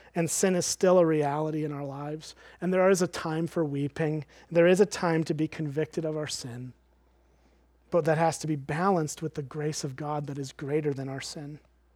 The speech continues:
We should feel conviction, but we should also feel joy. These, these, these are, uh, the, the, kind of the, the antithesis, not the antithesis, but the,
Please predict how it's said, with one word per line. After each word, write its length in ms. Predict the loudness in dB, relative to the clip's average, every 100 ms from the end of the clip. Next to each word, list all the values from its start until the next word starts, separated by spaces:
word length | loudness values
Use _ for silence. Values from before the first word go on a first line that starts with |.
| _ _ _ _ _ -20 -20 _ -6
We 120 | 0
should 360 | 0 4 4 2
feel 260 | 2 4 4
conviction, 680 | 0 -2 2 0 0 -2 2
but 100 | 2
we 120 | 2
should 180 | 0 2
also 340 | 2 2 -2
feel 300 | -4 -4 -4
joy. 540 | -6 -8 -8 -8 -10 -14 _ _ _ _ _ _ _ _ _ _ _ _ _ -2
These, 240 | -2 -2 -2
these, 360 | 0 2 0 -6 -16 _ _ _
these 260 | -2 -2 -2
are, 480 | 0 4 4 2 -2 -8
uh, 280 | -8 -6 -10 -12
the, 200 | -6 -6 -6
the, 320 | -4 -2 -2 -8 -18 -12
kind 160 | -4 -2
of 60 |
the, 180 | -2 -4 -6 _ _ _ -14
the 340 | -4 -2 -2 -8 _ -4
antithesis, 720 | -4 -2 -4 -2 -2 0 2
not 160 | 2
the 120 | 2 0
antithesis, 340 | 0 -2 -2
but 100 | 0
the, 160 | -2